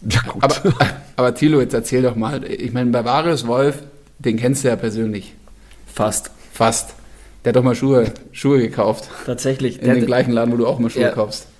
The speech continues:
Speaker 3: Marius Wolf hat mal bei mir Schuhe, äh, gekauft.
Speaker 2: Oder bei dir hat er Schuhe
Speaker 3: Ja.
Speaker 2: gekauft. Von dir.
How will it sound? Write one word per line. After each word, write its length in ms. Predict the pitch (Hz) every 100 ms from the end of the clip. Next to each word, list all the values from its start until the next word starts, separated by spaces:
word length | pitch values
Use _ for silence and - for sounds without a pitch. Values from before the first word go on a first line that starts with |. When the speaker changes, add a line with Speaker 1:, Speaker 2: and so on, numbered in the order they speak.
| -
Speaker 3:
Marius 320 | 131 123 123 131
Wolf 140 | 123
hat 140 | 131
mal 440 | 127 120 123 117 117
bei 220 | - 135 139
mir 460 | 135 135 120 123 - - - - - - - -
Schuhe, 480 | - 120 110 104 -
äh, 260 | 101 92
gekauft. 340 | 90 - 92 -
Speaker 2:
Oder 160 | 120
bei 160 | 123 196
dir 220 | 139 180
hat 80 | 104
er 80 | 110
Schuhe 220 | 113 107
Speaker 3:
Ja. 120 | 113
Speaker 2:
gekauft. 240 | 110 - -
Von 200 | 143 160
dir. 260 | 156 117